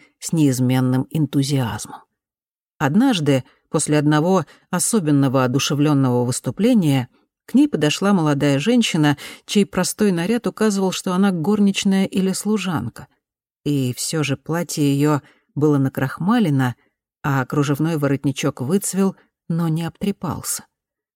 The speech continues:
"Спасибо вам, доктор". Девушка пожала Лидии руку. "Я кое-что записывала, как будто снова оказалась в школе".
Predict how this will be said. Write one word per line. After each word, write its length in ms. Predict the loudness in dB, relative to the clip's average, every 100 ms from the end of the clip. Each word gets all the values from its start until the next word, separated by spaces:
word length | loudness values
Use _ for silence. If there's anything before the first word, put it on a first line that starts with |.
| _ _ _ _ _
"Спасибо 500 | -16 -6 -4 0 0
вам, 260 | 0 0 0
доктор". 420 | -2 -4 -10 -12 _ _ _ _ _ -2
Девушка 400 | 0 0 -4 -4
пожала 400 | -2 0 0 2
Лидии 380 | 2 2 0
руку. 440 | 0 0 -4 -12 -14 _ _ _ _
"Я 280 | -2 0 0
кое-что 380 | 0 0 0 -2
записывала, 720 | -2 -2 -4 -4 -6 -6 -8 -12 _ _ _ _
как 140 | -2 0
будто 280 | 0 0
снова 340 | 2 4 4 2
оказалась 480 | 0 0 2 0 -2
в 60 |
школе". 480 | -8 -6 -4 -2 -6